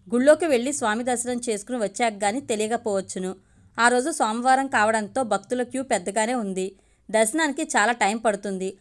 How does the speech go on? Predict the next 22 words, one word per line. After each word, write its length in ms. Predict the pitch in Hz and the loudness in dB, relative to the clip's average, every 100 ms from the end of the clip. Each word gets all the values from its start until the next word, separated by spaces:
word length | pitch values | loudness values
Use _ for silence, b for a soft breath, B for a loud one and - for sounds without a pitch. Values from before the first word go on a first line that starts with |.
| b b - | b b 2
ఆ 100 | 262 | 4
తర్వాత 360 | 262 240 294 | 4 4 4
ఆమె 160 | 311 269 | 2 2
టెన్షన్ 380 | 262 202 269 254 | 0 -2 -4 -2
పడితే 220 | 240 233 | 0 0
హ్యాండ్ 280 | 240 208 233 | -2 -2 0
బ్యాగ్ని 320 | 247 226 247 | 2 0 0
వెతకడంలో 580 | 233 196 - 226 220 247 | -4 -4 -2 -2 0 -2
మరికొంత 440 | 240 196 202 226 | -2 -4 -4 -6
సమయం 320 | 240 226 220 254 | -4 -4 -4 -6
తీసుకుంటుంది. 840 | 220 196 - 196 196 185 185 190 b b | -6 -10 -8 -8 -6 -6 -6 -6 b b
ఆ 160 | 240 262 | 4 6
లోపున 360 | 247 247 320 | 6 4 2
తాను 320 | 330 285 233 285 | 2 4 4 4
అడయారు 400 | 214 233 269 277 | 2 4 6 4
వెళ్ళి 380 | 254 208 233 | 2 2 0
ఆమె 240 | - 220 240 | 0 -2 -4
ఫ్లాట్ని 460 | 240 208 226 254 | 0 2 2 0
చక్కబెట్టుకుని 680 | 277 240 - 247 247 - 262 | -2 -2 0 0 -2 -2 -2
రావడం 300 | 240 196 226 | 0 2 2
అసాధ్యమేమీ 640 | 254 240 233 240 240 226 277 | 2 0 0 0 -2 -2 0
కాదు. 400 | 226 196 190 | 2 2 0